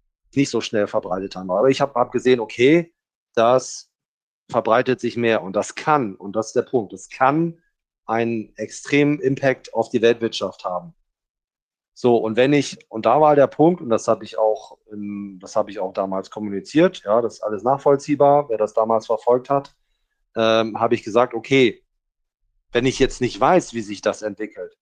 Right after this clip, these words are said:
dann kann ich auch nicht den fairen Preis einer Aktie kalkulieren. Ergo, was muss ich machen? Ich muss aussteigen. Ja, weil ich weiß nicht, ob vielleicht ist es total über-, überteuert, weil, weil die Gewinne sinken werden. Und das war ja auch der Punkt. Ja.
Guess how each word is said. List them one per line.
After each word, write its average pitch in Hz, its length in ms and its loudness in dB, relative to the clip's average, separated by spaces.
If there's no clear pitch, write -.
dann 92 120 -14
kann 120 180 -2
ich 117 140 -4
auch 113 100 -2
nicht 113 180 -8
den 107 220 -10
fairen 107 340 -2
Preis 143 320 0
einer 104 220 -2
Aktie - 320 -10
kalkulieren. 90 640 -16
Ergo, 120 320 2
was 113 200 0
muss 120 200 0
ich 101 100 -6
machen? 113 460 -2
Ich - 140 -14
muss 104 160 -4
aussteigen. 92 580 0
Ja, 95 280 -6
weil 101 340 -2
ich - 180 -10
weiß 123 200 2
nicht, 135 140 2
ob 110 100 0
vielleicht 117 220 0
ist - 100 -12
es - 60 -16
total 117 340 0
über-, 107 180 -2
überteuert, 117 580 2
weil, 110 300 0
weil 107 120 0
die 104 120 -6
Gewinne 117 360 0
sinken 143 360 0
werden. 98 180 0
Und - 100 -18
das - 200 -8
war 127 100 6
ja 131 80 4
auch 110 140 2
der 104 100 -10
Punkt. 123 380 -2
Ja. 90 220 -16